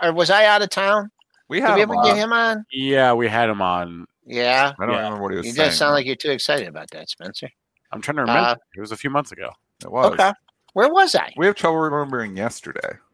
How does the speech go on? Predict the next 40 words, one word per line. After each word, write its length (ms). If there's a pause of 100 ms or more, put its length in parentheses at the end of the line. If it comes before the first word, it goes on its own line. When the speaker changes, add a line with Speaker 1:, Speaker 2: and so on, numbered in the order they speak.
(120)
Speaker 1:
Oh, 40
Speaker 3:
Yeah. 120
Speaker 1:
I 20
was 160
in, 220
I 60
was 160
in 100
Florida. 380 (100)
That's 220
right. 200 (240)
Speaker 3:
Maybe. 200
Speaker 1:
Uh, 160
Speaker 2:
You're 100
always 220
Speaker 1:
and 100
Speaker 2:
on 80
vacation. 540 (100)
Speaker 1:
Oh, 200
yes, 320
exactly. 680
I 120
am 280
gonna 220
be, 220
though. 420
Uh, 560 (580)
let's 220
see. 340 (100)
Fourth 300
of 60
July 560
is 220
not, 280 (180)
is 160
the, 220 (100)
in 140
two 180
weeks, 320
right? 260